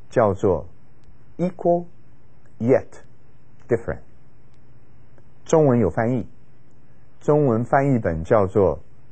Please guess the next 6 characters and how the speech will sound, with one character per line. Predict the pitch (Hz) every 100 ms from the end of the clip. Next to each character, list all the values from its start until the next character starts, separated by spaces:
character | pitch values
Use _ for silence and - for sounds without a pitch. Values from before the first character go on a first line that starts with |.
| - - -
《平 | - - 107 160
等 | 127 101 120
里 | 80 69 - - - - -
有 | - 80 65
差 | - - 92
别》。 | 95